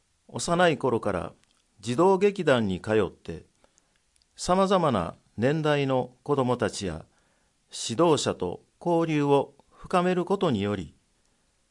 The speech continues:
コミュニケーション力やご自身の未来を切り開いていく力を養われたと感じておられます。そして、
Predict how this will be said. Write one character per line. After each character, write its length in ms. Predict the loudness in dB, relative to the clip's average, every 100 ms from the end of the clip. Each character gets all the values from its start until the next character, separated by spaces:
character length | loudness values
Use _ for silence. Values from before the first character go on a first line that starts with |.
| _ _ _ _ _ -6
コ 140 | 0
ミ 100 | 2
ュ 60 | 2
ニ 60 |
ケ 160 | 4 2
ー 40 |
シ 100 | 2
ョ 100 | 0
ン 40 | 0
力 260 | 0 0
や 240 | 0 0 -4 _ _ _ _ -4
ご 100 | -2
自 120 | -2 -4
身 160 | -2 0
の 220 | -2 -4 -10 _ _ _
未 180 | -4 -2
来 260 | 0 2 2
を 140 | 0
切 160 | -2 -4
り 180 | 0
開 200 | 2 2
い 40 | 2
て 140 | -2
い 60 | -4
く 100 | -6
力 420 | -8 -4 0 0
を 200 | -2 -6 _ _ _ _ -4
養 140 | 0 0 2 2
わ 80 | 2
れ 120 | 2
た 240 | 0 -4 -6 -8
と 140 | -6
感 240 | -2 -2 -2
じ 140 | -2
て 200 | -2 -2 -4
お 60 |
ら 120 | -4 -4
れ 100 | -4
ま 120 | -8
す。 280 | -12 -16 -20 _ _ _ _ _ _ _ _ _ _ _ _ _ _ _ _ _ _
そ 220 | -4 -2
し 120 | -2
て、 240 | 0 0